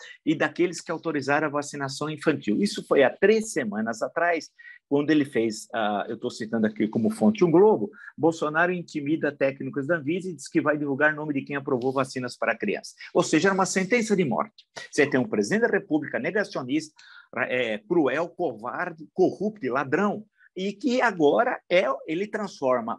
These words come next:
a presidência da República numa extensão do, do escritório do crime, do qual ele participa com o capitão Adriano. Não continua no, na, no, no presente, porque o capitão Adriano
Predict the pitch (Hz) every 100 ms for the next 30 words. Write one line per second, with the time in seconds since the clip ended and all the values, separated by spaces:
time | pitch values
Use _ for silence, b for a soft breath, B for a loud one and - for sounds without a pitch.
0 | _ 190 - 208 135 135 - 160 185 262
1 | 214 196 202 254 220 - 180 - 226 220
2 | - B 151 180 220 220 185 B B -
3 | 160 185 - 208 202 208 220 220 202 185
4 | 113 - _ - 202 202 226 262 220 233
5 | - - 262 139 110 - 147 143 139 139
6 | - 139 127 113 104 180 - 165 - 123
7 | 113 110 98 95 92 87 107 107 98 101
8 | 147 151 160 220 - - - 180 143 -
9 | 135 135 123 131